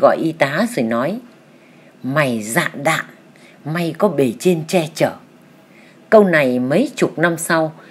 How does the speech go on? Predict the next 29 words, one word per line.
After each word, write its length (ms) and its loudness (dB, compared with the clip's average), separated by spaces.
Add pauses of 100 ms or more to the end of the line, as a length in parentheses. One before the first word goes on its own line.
(120)
mỗi 280 4
lần 280 0
tụ 280 -4
tập, 160 2 (340)
anh 260 -2
lại 200 -4
cứ 100 0
nhắc 260 0 (200)
y 280 0
chang. 260 -2 (880)
Tôi 200 6
trả 180 -4
lời: 340 0 (640)
"Quá 320 0
tam 280 2
ba 180 0
bận, 200 0 (520)
tưởng 260 4 (100)
ghê 220 6
gớm, 280 2 (420)
hóa 300 2
ra 260 4
chỉ 220 -4
thế 160 2
này 400 2 (320)
là 180 -4
may 360 -4
lắm 300 -4
rồi." 320 -2